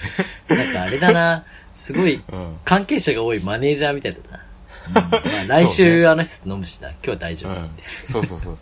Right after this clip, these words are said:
Speaker 2: まあ大丈夫かっていうふうに思ったりしてるんですけどね。
Speaker 1: うん。
Speaker 2: まあだからっていうので、まあ、タッチマリンに戻ったら、あの、リバティーンズのビデオライブね。
Speaker 1: あー。
Speaker 2: うん、噂の。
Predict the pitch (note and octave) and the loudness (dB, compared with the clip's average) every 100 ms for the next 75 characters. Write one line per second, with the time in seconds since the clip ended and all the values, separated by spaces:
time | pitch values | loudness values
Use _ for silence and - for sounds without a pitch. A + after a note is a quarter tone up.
0 | - D3 F#2 F#2 F#2 E2 C#2+ - F2 D2+ | -4 -4 -2 -6 -6 -10 -14 -16 -16 -16
1 | - - - F2+ D#2 D#2+ D#2 C#2+ - E2+ | -18 -20 -14 -12 -10 -12 -14 -16 -16 -12
2 | E2+ D#2+ - E3+ E3 F3+ D#3 - A3 B3 | -12 -12 -12 -2 2 2 2 2 0 0
3 | E3+ E3 D3 C#3+ E3 C3+ D#3 F3+ A2+ F2+ | 2 2 2 0 -2 2 2 2 -2 -4
4 | G#2+ C#3 G2+ F#2 F#2 E2 G2 G2 F#2 - | -4 -4 -2 0 0 0 -2 -4 -6 -12
5 | - - A2 C#3 F#3 - A3 G3 D#3 - | -20 -10 -4 2 2 2 0 0 -2 -4
6 | D#2+ D#2+ A#2+ D3 D#3 E3 D#3+ A#2 D2+ E2 | -10 -8 0 2 4 4 2 -2 -10 -12
7 | - - - - G#2+ G#2 G2 F#2+ F2+ F2+ | -14 -20 -18 -6 -4 -4 -4 -4 -4 -6
8 | F#2 - - - G2+ G2 F#2 D#2+ D2+ D2 | -12 -16 -20 -14 -8 -4 -4 -4 -8 -4
9 | G#2 A2+ G2+ F#2+ F#2 | -4 -2 -4 -4 -8